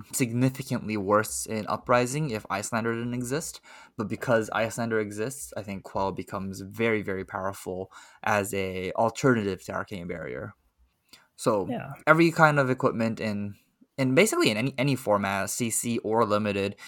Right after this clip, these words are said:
Speaker 1: is very contextual. So, you know, as the meta shifts, as the format changes, as a new format comes out,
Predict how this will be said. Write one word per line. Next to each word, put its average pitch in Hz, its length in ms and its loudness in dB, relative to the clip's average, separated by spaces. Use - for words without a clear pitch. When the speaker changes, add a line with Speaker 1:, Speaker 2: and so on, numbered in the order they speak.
Speaker 1:
is 139 160 4
very 165 220 8
contextual. 98 840 -2
So, 98 580 0
you 123 60 0
know, 110 220 2
as 147 220 6
the 139 100 4
meta 107 260 4
shifts, 104 380 -2
as 135 320 6
the 123 120 2
format 101 460 0
changes, 101 560 -4
as 135 160 8
a 131 100 4
new 117 200 0
format 107 420 2
comes 110 240 0
out, 156 360 6